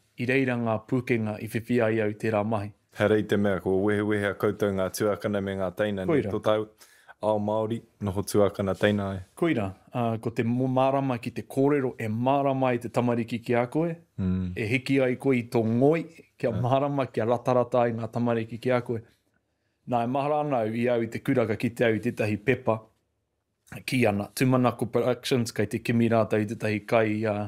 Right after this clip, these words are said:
Speaker 1: i tētahi kai whakataki
Speaker 2: Mm.
Speaker 1: o te hōtaka nei o Miharo.
Speaker 2: I tukuna atu ki te kura?
Speaker 1: Ai.
Speaker 2: Te hea kura tēnei?
Speaker 1: Te koutu.
Speaker 2: Te
Speaker 1: Te kura
Speaker 2: koutu.
Speaker 1: kaupapa Māori o te koutu. Ana, ka titiro atu au, uh, ko taku kai ako, ko Ara Moana.
Speaker 2: Oh,
Speaker 1: Uh,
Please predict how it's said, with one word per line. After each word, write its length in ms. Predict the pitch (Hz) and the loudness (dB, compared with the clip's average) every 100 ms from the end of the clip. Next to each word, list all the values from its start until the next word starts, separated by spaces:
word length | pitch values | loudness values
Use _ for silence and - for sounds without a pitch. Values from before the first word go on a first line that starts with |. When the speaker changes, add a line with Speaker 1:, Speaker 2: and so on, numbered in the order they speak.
| - _ _ _ | -10 _ _ _
Speaker 1:
i 80 | 117 | -8
tētahi 360 | 113 113 107 104 | -6 -2 -2 0
kai 160 | 113 104 | 2 2
whakataki 600 | 127 120 - 98 - 107 _ _ 113 | 0 0 -2 -4 -8 -16 _ _ -4
Speaker 2:
Mm. 200 | 101 92 - | -4 -4 -8
Speaker 1:
o 60 | |
te 80 | - | -2
hōtaka 420 | 107 117 113 117 | 0 0 0 0
nei 200 | 101 104 | 0 0
o 80 | 95 | 0
Miharo. 460 | 98 107 98 101 98 - _ 131 | -2 -2 0 -2 -4 -12 _ -8
Speaker 2:
I 80 | |
tukuna 300 | 117 139 143 131 | -4 0 2 0
atu 160 | - | -2
ki 100 | 131 | -4
te 120 | 127 | -2
kura? 240 | - 165 180 - _ _ - | 0 0 -2 -8 _ _ -2
Speaker 1:
Ai. 300 | 120 107 92 - - | 0 2 -2 -8 -2
Speaker 2:
Te 100 | 156 | 0
hea 160 | 170 | 0
kura 220 | 175 185 | 0 -2
tēnei? 320 | 185 240 254 - | 0 -2 -2 -4
Speaker 1:
Te 100 | 120 | 0
koutu. 340 | 135 123 - 101 - | 2 2 0 -12 -10
Speaker 2:
Te 80 | - | -6
Speaker 1:
Te 40 | 120 | 0
kura 240 | 143 135 | 2 2
Speaker 2:
koutu. 20 | |
Speaker 1:
kaupapa 320 | 123 117 107 | 2 2 0
Māori 360 | 104 107 110 107 | 2 2 2 0
o 20 | |
te 140 | 104 110 | -4 0
koutu. 400 | 123 123 135 127 - _ _ _ _ _ _ - | 0 2 0 -4 -8 _ _ _ _ _ _ -6
Ana, 320 | 107 107 104 - | -2 0 0 -4
ka 140 | - 101 - - | -10 -10 -12 -6
titiro 400 | 117 117 110 117 | -4 0 2 2
atu 240 | 113 123 | 2 0
au, 140 | 123 120 - - | 0 -2 -8 -10
uh, 300 | 107 101 104 | -8 -6 -6
ko 100 | 117 | -4
taku 260 | 117 120 | -2 -2
kai 240 | 107 113 120 | 2 4 4
ako, 280 | 120 - 120 - | 0 -6 -10 -14
ko 200 | - 113 113 | -8 -2 2
Ara 140 | 110 | 4
Moana. 420 | 113 131 151 165 - _ - | 4 4 4 0 -6 _ -2
Speaker 2:
Oh, 460 | 147 147 143 143 | 0 0 0 -4
Speaker 1:
Uh, 80 | 131 | -8